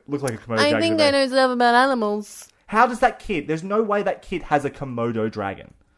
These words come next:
Speaker 1: 'Cause that thing will grow to a fucking monster and will eat people. The point is,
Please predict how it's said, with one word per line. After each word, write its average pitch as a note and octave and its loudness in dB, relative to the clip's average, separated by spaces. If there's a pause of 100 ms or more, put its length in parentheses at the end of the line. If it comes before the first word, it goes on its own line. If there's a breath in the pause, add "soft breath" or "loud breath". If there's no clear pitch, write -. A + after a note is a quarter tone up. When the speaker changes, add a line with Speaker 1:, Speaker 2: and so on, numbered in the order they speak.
(320)
Speaker 1:
'Cause D3+ -2
that F#3 2
thing G3+ -4
will G#3 -2
grow C#3+ 0
to - -10
a C3+ -4
fucking A#2+ -8
monster A2 -8
and A2+ -8
will A2 -12
eat A#2+ -20
people. - -14 (1500 soft breath)
The D#3+ -10
point A3 2
is, C3+ -4